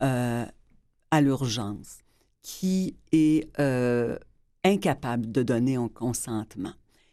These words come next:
il a l'obligation de vérifier au, à la ramq si la personne a effectivement signé des,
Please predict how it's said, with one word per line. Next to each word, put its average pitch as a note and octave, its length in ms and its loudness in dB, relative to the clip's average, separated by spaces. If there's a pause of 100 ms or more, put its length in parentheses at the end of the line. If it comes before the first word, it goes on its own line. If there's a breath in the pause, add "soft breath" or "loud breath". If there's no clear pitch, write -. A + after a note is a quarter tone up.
(120)
il F#3+ 180 2
a F#3 100 2
l'obligation D3+ 1200 0 (180)
de D3 140 2
vérifier D3 1000 0 (880 soft breath)
au, F3+ 400 4 (500)
à E3 100 4
la D#3+ 140 4
ramq C#3+ 540 0 (160)
si - 500 -4 (200)
la C3+ 140 2
personne C#3 580 -2 (140)
a D#3+ 220 0
effectivement B2+ 680 -4
signé B2+ 500 0 (280 loud breath)
des, B2+ 480 0